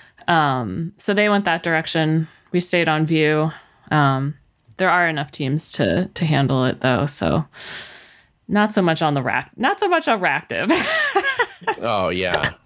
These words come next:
Speaker 2: right, right. You should watch the, uh, the, you know, the React documentary, 'cause they weren't using Reactive, but they, uh, you know, it ha-, it goes all into the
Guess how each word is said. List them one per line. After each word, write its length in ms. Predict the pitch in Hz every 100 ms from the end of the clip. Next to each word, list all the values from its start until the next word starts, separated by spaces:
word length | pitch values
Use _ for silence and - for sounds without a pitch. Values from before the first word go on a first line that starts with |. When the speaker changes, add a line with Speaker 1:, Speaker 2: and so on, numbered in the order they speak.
| -
Speaker 2:
right, 340 | 82 87 76 -
right. 280 | 87 82 82 _ _ _ _ - - - _ _
You 100 | 113
should 200 | - 101
watch 340 | 95 95 -
the, 200 | - 87
uh, 200 | 76 67 - _ _ -
the, 260 | 78 60
you 100 | 73
know, 240 | 87 80 85 -
the 120 | 92
React 400 | 85 82 92 -
documentary, 680 | 82 - - 80 98 - 69
'cause 180 | 87 92 -
they 160 | 98
weren't 220 | 98 101
using 240 | 95 92 87
Reactive, 400 | 85 90 - 78
but 160 | -
they, 200 | 104 87 -
uh, 100 | 95
you 240 | 98 101
know, 160 | 82 80
it 80 |
ha-, 200 | 90 95 -
it 120 | 110
goes 260 | 104 95 92
all 300 | 90 101 92
into 220 | 98 87
the 340 | 80 80 78